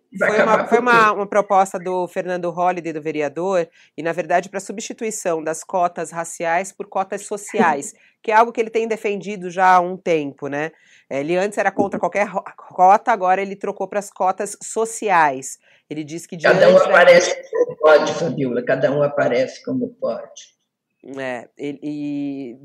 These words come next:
Speaker 2: vai conversar com o prefeito a respeito disso, então? Pre-, eu ia lhe chamar de prefeita. Marta.
Speaker 1: Eu vou, vou trocar uma ideia com ele, sim, da minha posição, que ele vai fazer, ele vai, vai assumir, não sei, não sei a posição dele. Espero que ele tenha essa sensibilidade, acho que terá.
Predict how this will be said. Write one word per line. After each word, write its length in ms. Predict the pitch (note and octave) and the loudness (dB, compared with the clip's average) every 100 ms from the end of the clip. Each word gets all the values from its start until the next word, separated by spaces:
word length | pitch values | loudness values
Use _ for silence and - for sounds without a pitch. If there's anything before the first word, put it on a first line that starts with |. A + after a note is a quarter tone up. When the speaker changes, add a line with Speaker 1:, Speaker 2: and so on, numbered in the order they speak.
| C#3 | -4
Speaker 2:
vai 100 | - | -2
conversar 360 | G3 F3+ F3+ F3 | -2 -4 -4 -6
com 40 | |
o 40 | |
prefeito 340 | F3 D#3+ E3+ D#3+ | -6 -8 -8 -8
a 20 | |
respeito 360 | D#3 D#3 D3 D3+ | -10 -10 -10 -10
disso, 240 | D#3 D3 | -14 -14
então? 260 | C#3 E3 F3+ | -10 -10 -10
Pre-, 220 | D#3+ - B2+ C3 A#2 - - | -16 -16 -12 -12 -12 -16 -10
eu 120 | D3 | -6
ia 120 | E3 D#3+ | -6 -6
lhe 160 | F3 E3+ | -8 -6
chamar 300 | F3+ E3 D#3+ | -4 -4 -6
de 80 | |
prefeita. 680 | E3 E3+ - C#3 B2 - A#2+ _ C4 A#3+ G3+ G3 D3+ | -6 -10 -8 -8 -8 -10 -16 _ -16 -16 -16 -18 -10
Marta. 580 | D#3+ C#3+ C3 - D3+ - E3+ _ _ _ _ _ _ - | -8 -6 -8 -8 -10 -10 -14 _ _ _ _ _ _ 6
Speaker 1:
Eu 200 | A#3 A#3 | 8 10
vou, 320 | B3 A3+ G#3+ | 10 10 8
vou 220 | - F#3+ | 2 -2
trocar 240 | F#3+ E3+ F3 | -2 -2 -2
uma 160 | E3+ | 0
ideia 240 | E3+ D3 - | 0 -2 -2
com 140 | C#3+ | -4
ele, 180 | - - | -6 -6
sim, 220 | C3+ B2 | -6 -4
da 80 | C3 | -4
minha 200 | A#2+ B2 | -4 -6
posição, 520 | C3 B2+ - - - - | -8 -10 -8 -6 -6 -8
que 60 | - | -8
ele 120 | - | -2
vai 160 | - - | -2 0
fazer, 440 | E3+ E3+ - - | 0 0 -6 -6
ele 300 | - - - | -6 -4 -4
vai, 160 | - - - - | -2 -4 -6 -4
vai 120 | B2 | -2
assumir, 500 | A#2+ F#3 C4 - C3+ | -2 -4 -2 -2 -4
não 100 | D3 | -8
sei, 320 | - C3 - | -6 -6 -6
não 180 | - A#2 | -8 -8
sei 300 | - C3+ B2+ | -4 -4 -2
a 20 | |
posição 420 | - - - G2+ - | -6 -6 -4 -4 -6
dele. 200 | - _ _ _ - | -12 _ _ _ -10
Espero 460 | C#3+ - - B2+ C3 | -10 -4 -2 0 -2
que 80 | D#3+ | -4
ele 180 | C3 | -6
tenha 120 | - - | -4 -4
essa 200 | - - | -4 -8
sensibilidade, 840 | - - - - - - - - | -8 -10 -10 -14 -12 -12 -12 -10
acho 220 | G#2 - - | -12 -12 -14
que 80 | |
terá. 260 | - - | -8 -6